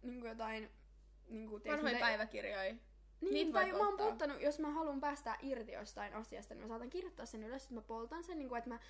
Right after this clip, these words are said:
Speaker 1: se on niinku semmonen symbolinen rituaali, että mä päästän
Speaker 2: Mm.
Speaker 1: irti jostain niinku negatiivisista asioista. Mut niinku, kuka polttaa toisen tavaroita?
Speaker 2: Niin, ja silleen
Speaker 1: Silleen
Speaker 2: niinku,
Speaker 1: mä
Speaker 2: et
Speaker 1: oisin voinut niinku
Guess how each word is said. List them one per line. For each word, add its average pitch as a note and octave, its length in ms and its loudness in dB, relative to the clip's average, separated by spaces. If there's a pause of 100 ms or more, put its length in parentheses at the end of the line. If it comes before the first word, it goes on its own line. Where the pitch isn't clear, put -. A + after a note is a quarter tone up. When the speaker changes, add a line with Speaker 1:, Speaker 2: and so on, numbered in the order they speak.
(140)
Speaker 1:
se - 100 -10
on B3+ 40 -4
niinku C4 160 -4
semmonen B3 360 -6
symbolinen A3 720 -6
rituaali, - 560 -8
että A#3 140 -8
mä A3+ 60 -8
päästän B3+ 340 -2
Speaker 2:
Mm. C#4 200 -2
Speaker 1:
irti A3+ 240 -2
jostain G#3+ 380 -6
niinku G#3+ 180 -10
negatiivisista A3 600 -10
asioista. B3+ 440 -6 (260)
Mut G#4 80 -4
niinku, B4+ 200 -4 (220)
kuka C5+ 280 8
polttaa G4 380 12
toisen D4 440 0
tavaroita? G#3 600 -4 (480)
Speaker 2:
Niin, G4+ 260 12
ja G4 80 4
silleen - 0 -
Speaker 1:
Silleen F4+ 340 6
Speaker 2:
niinku, G#4+ 240 6
Speaker 1:
mä - 0 -
Speaker 2:
et - 80 10
Speaker 1:
oisin G#4 140 6
voinut E4+ 340 0
niinku D#4 300 -4